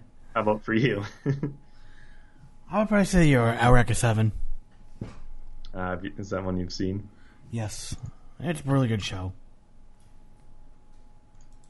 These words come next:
Speaker 1: Oh, okay. Is it also a movie?
Speaker 2: Uh, no.
Speaker 1: No, I'm thinking
Speaker 2: Oh,
Speaker 1: of
Speaker 2: wait, yes,
Speaker 1: something
Speaker 2: yes,
Speaker 1: else.
Speaker 2: yes, yes, yes.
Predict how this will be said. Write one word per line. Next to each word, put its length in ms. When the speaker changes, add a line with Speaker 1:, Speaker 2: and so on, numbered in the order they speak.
Speaker 1:
Oh, 260
okay. 280
Is 120
it 80
also 300
a 40
movie? 440
Speaker 2:
Uh, 600
no. 380
Speaker 1:
No, 160
I'm 220
thinking 220
Speaker 2:
Oh, 40
Speaker 1:
of 60
Speaker 2:
wait, 160
yes, 240
Speaker 1:
something 120
Speaker 2:
yes, 140
Speaker 1:
else. 160
Speaker 2:
yes, 160
yes, 0
yes. 360